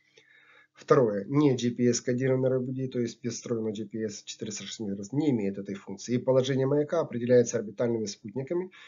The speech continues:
использующими эффект Доплера, чтобы определить сдвиг Доплера для определения местоположения активного маяка. Ну, радиомаяки четыреста шесть мегагерц с кодами G P S обычно дороже, чем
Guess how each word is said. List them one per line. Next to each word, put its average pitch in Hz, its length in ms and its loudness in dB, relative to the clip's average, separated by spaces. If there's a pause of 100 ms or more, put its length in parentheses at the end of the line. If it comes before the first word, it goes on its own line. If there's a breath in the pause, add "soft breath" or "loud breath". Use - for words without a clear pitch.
(300 loud breath)
использующими 135 800 2
эффект 117 280 -2
Доплера, - 360 -10 (380)
чтобы 147 320 4
определить 131 420 0
сдвиг 117 220 -2
Доплера 127 360 0
для 110 140 -2
определения 113 460 -4
местоположения 107 560 -6
активного 120 400 -4
маяка. 98 420 -6 (1800 soft breath)
Ну, 220 180 10
радиомаяки 135 560 4
четыреста 123 460 -2
шесть 123 240 -4
мегагерц 117 540 -6 (120)
с - 120 -6
кодами 147 360 0
G 147 140 -4
P 160 120 -2
S 156 120 -2
обычно 165 300 0
дороже, 101 320 -2
чем 101 280 -8